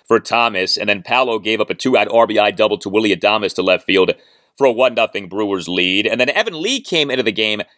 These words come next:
after Paolo pitched his three and two-thirds innings. Lee allowed two runs in two and a third innings. Uh, he did get smoked by a line drive, but he is said to be okay. But,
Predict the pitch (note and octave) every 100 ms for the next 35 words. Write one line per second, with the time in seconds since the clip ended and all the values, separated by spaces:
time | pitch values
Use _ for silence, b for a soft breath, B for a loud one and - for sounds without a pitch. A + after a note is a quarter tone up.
0 | - G#2+ G2+ A2 - A#2+ B2+ A#2 - A#2
1 | - F#2+ - _ _ A#2+ B2+ A2+ - B2+
2 | G3 G3+ B2 F#2+ F#2+ A2+ - A#2 F#3 F3
3 | D#3 C#3+ - - G#3 D#3 C#3 C3+ B2+ G#2+
4 | A#2 - D#3 D3+ G#2+ - - F3 D#3 C3
5 | G#2+ F2 F#2 G#2+ - G2+ G#2 A#2+ G3 F3
6 | D#3+ - C3+ D3 C#3+ - A#2+ A2+ G#2 A#2+
7 | A2+ F#2 G#2+ G#2+ F2+ F#2 F#2 - B2 G#2
8 | G#2 F2+ A2 G#2 F2+ -